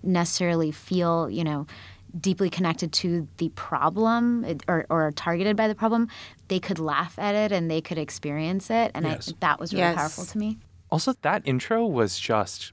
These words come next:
Speaker 4: brilliant.
Speaker 2: Yeah.
Speaker 4: The way
Speaker 3: Right.
Speaker 4: it sort of cut everything together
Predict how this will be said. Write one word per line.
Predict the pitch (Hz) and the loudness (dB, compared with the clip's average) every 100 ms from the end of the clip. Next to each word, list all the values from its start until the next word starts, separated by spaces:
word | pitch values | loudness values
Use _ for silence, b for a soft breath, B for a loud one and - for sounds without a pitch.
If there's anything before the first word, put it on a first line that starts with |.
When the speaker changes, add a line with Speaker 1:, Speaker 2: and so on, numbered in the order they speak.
| - | -4
Speaker 4:
brilliant. | 107 104 92 - - B B | 2 2 0 -8 -16 B B
Speaker 2:
Yeah. | 156 | 0
Speaker 4:
The | 131 | 0
way | 117 135 147 | 2 2 2
Speaker 3:
Right. | 147 | 2
Speaker 4:
it | - | 0
sort | 151 | -2
of | 123 - | -2 -2
cut | - 147 143 | -2 0 0
everything | 143 143 135 | 0 0 0
together | 120 98 95 147 202 | 0 0 2 2 0